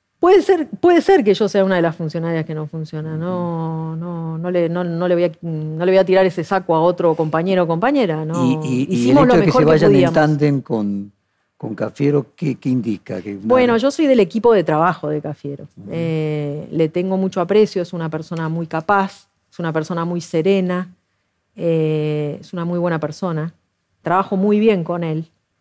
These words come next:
Speaker 1: lo respeto mucho, es un chico muy joven,
Speaker 2: Ujú.
Speaker 1: muy aplomado para la edad que tiene, este, y trabajamos muy bien juntos, así que nos pareció, eh, que juntos podíamos hacer un buen trabajo en la Cancillería.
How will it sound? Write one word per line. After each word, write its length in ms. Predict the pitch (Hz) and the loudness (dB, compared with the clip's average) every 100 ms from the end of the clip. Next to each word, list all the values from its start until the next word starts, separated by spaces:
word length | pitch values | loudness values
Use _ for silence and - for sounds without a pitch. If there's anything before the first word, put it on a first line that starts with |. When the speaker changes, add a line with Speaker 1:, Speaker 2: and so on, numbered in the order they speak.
| - | -4
Speaker 1:
lo 100 | 151 | -4
respeto 400 | 151 - 175 185 | -2 -4 -2 0
mucho, 480 | 208 196 160 175 190 _ _ | 2 0 -2 -6 -8 _ _
es 60 | |
un 40 | _ | _
chico 160 | 180 | -6
muy 160 | 180 180 | -4 -2
joven, 480 | 180 202 180 180 190 _ _ _ | 2 2 2 0 -6 _ _ _
Speaker 2:
Ujú. 180 | 180 170 | _ -8
Speaker 1:
muy 120 | 196 | -2
aplomado 640 | 202 190 190 226 196 185 175 | 0 2 4 4 4 4 2
para 160 | 165 | -4
la 80 | 160 | -2
edad 140 | 165 | 0
que 100 | 170 | 0
tiene, 440 | 165 202 175 185 196 _ _ _ _ - | 0 0 0 -2 -4 _ _ _ _ -8
este, 920 | 175 160 _ _ - 156 151 156 147 | -6 -6 _ _ -4 0 2 0 -2
y 60 | 160 | -2
trabajamos 400 | 165 165 214 202 | -2 -2 -2 -2
muy 160 | 208 | 0
bien 160 | 208 202 | 2 0
juntos, 420 | 196 240 190 180 | -2 -2 0 -2
así 200 | 156 180 | -4 -6
que 80 | 180 | -4
nos 120 | 170 | -4
pareció, 560 | 165 160 165 208 202 208 _ _ _ _ - | -4 -6 -2 0 0 -2 _ _ _ _ -14
eh, 260 | 165 156 151 | -8 -6 -6
que 120 | 165 | -8
juntos 320 | - 185 196 | -4 -2 -2
podíamos 340 | 180 175 175 165 | 0 -2 -2 -6
hacer 220 | 160 175 | -6 -4
un 100 | 170 | -2
buen 140 | 175 | -2
trabajo 260 | 175 175 175 | 0 -2 -2
en 80 | 175 | -4
la 80 | |
Cancillería. 720 | 156 156 156 156 208 233 160 | -4 -6 -6 -4 -2 0 -2